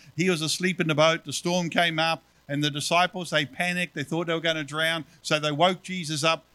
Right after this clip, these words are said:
and, uh, he tested them while he was in the boat. Now he tests them when he is outside of the boat. So another storm comes. The first storm that came was really short and sharp. It hit them, they panicked,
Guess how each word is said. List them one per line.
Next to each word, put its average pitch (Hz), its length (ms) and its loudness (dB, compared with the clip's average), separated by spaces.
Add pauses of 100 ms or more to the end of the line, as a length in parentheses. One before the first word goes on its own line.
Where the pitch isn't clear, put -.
(160)
and, 147 400 -2
uh, 147 160 4
he 180 240 -2
tested 226 640 -2
them 147 240 2 (260)
while 165 260 -2
he 185 260 0
was 175 380 -2
in 208 340 2
the 151 80 2
boat. 117 400 2 (440)
Now 214 300 2
he 196 200 -4
tests 185 440 -4
them 170 300 -4
when 160 200 -2
he 165 240 -4
is 170 200 -6 (160)
outside 175 640 -2
of 127 160 -10
the 131 80 -4
boat. 117 300 0 (580)
So 160 140 2
another 185 500 2
storm 160 380 0
comes. 120 460 -2 (240)
The 147 100 -4
first 214 380 2
storm 185 340 -2
that 160 180 0
came 185 380 -2
was 143 180 -2
really 147 280 0
short 190 420 0
and 127 140 -2
sharp. 185 480 0
It 131 100 0
hit 196 220 -4
them, 185 180 0
they 131 140 2
panicked, 180 400 -4